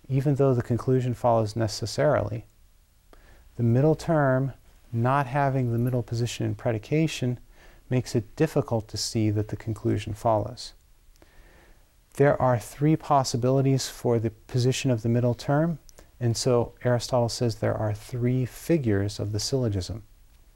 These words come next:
In chart number six, we see the arrangements of those figures. Aristotle calls the perfect syllogisms syllogisms of the first figure.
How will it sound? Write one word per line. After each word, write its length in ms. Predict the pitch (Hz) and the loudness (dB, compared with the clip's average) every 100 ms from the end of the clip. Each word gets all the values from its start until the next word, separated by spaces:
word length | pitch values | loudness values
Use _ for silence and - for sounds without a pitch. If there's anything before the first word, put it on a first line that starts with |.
| _ - - - - - - - - - - | _ -20 -20 -20 -20 -20 -20 -20 -20 -20 0
In 200 | 135 127 | 2 4
chart 540 | - - 165 156 - - | 0 2 4 4 0 0
number 260 | 139 123 | 2 4
six, 600 | 113 - 190 160 - - - - - - _ _ | 2 2 2 2 0 -2 -4 -18 -20 -20 _ _
we 160 | 127 127 | 2 2
see 460 | - - 123 123 - | 2 2 4 2 0
the 240 | 110 120 | 0 2
arrangements 600 | 117 127 139 139 117 104 | 4 4 2 2 -2 0
of 120 | 107 107 | -4 0
those 280 | 110 104 | 2 2
figures. 580 | - 131 110 - - - - _ - _ - - - - | 0 -2 0 -6 -6 -12 -16 _ -20 _ -20 -20 -20 2
Aristotle 460 | 147 151 - 156 143 | 4 4 4 2 2
calls 520 | - 156 139 139 123 | 0 2 4 2 0
the 80 | 120 | -10
perfect 440 | - 107 185 143 | -2 0 0 -2
syllogisms 720 | - 123 117 113 107 131 - - | 0 0 2 0 0 -2 -4 -10
syllogisms 800 | - - 151 135 139 131 131 - | -6 0 2 4 2 0 -2 -4
of 320 | - 127 120 | -2 -2 -2
the 100 | 120 | -4
first 460 | - 147 143 143 - | 0 4 4 2 -6
figure. 420 | - 104 107 | -4 -2 -4